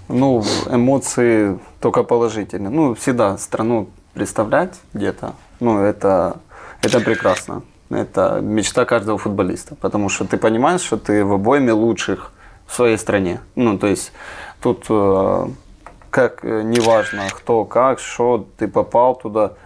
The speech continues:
ты приезжаешь, ты представляешь, ты, ты уже являешься одним из лучших. Э, и, ну, это, конечно, приятно. Э, а,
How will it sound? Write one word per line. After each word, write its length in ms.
ты 100
приезжаешь, 600
ты 120
представляешь, 800
ты, 300
ты 100
уже 300
являешься 580
одним 280
из 100
лучших. 440
Э, 500
и, 880
ну, 220
это, 260
конечно, 420
приятно. 600
Э, 400
а, 480